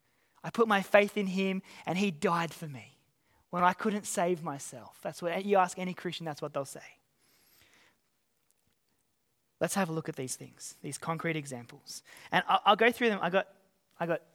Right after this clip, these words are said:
eight minutes, so I might go through a few of them a bit quickly. You can pick them up in question time. We're gonna do question time at the end if you want more on anything in particular. The first one there, verse twenty-five. "Therefore,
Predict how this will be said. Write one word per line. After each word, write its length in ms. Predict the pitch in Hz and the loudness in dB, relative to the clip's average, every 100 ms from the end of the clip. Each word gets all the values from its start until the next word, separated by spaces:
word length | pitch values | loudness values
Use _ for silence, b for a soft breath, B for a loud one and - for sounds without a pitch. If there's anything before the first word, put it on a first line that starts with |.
| - | 2
eight 160 | 196 | 2
minutes, 360 | 196 180 - - | 0 -6 -8 -12
so 160 | - | 2
I 100 | 175 | 4
might 220 | 175 202 202 | 4 2 2
go 100 | 202 | -2
through 160 | - | 0
a 60 | 185 | -2
few 180 | - 196 | 0 0
of 60 | |
them 80 | 190 | 0
a 80 | 185 | -2
bit 160 | 185 | -2
quickly. 440 | - 196 233 269 339 b b b b _ | 0 0 2 0 0 b b b b _
You 100 | 175 | -8
can 100 | 175 | -4
pick 160 | - 196 | -4 2
them 160 | 185 | 4
up 180 | 180 - | 4 0
in 120 | 170 | -6
question 360 | 147 175 - 170 | -4 -4 -4 -4
time. 200 | 170 156 | -2 -2
We're 80 | 156 | -2
gonna 80 | |
do 100 | 156 | -6
question 300 | 151 165 - | -4 -4 -4
time 140 | 165 160 | -4 -4
at 40 | |
the 140 | 151 147 | -4 -6
end 260 | 143 151 - B B | -6 -10 -18 B B
if 120 | 160 | -10
you 100 | 165 | -4
want 160 | 156 147 | -4 -2
more 300 | 151 147 143 | -2 -2 -2
on 220 | 143 143 | -2 -4
anything 380 | 143 143 143 151 | -4 -6 -6 -10
in 80 | 139 | -10
particular. 460 | 135 147 - 127 104 _ b b b b _ | -12 -12 -10 -10 -12 _ b b b b _
The 60 | |
first 280 | - 220 214 | 2 2 4
one 100 | 226 | 2
there, 220 | 214 220 | 6 6
verse 240 | 180 208 202 | 6 4 4
twenty-five. 720 | - 208 185 180 147 117 - - _ _ _ _ _ _ _ _ _ B B B _ | 0 0 4 4 4 -4 -16 -20 _ _ _ _ _ _ _ _ _ B B B _
"Therefore, 600 | 190 247 - 190 160 214 | 6 6 6 4 4 2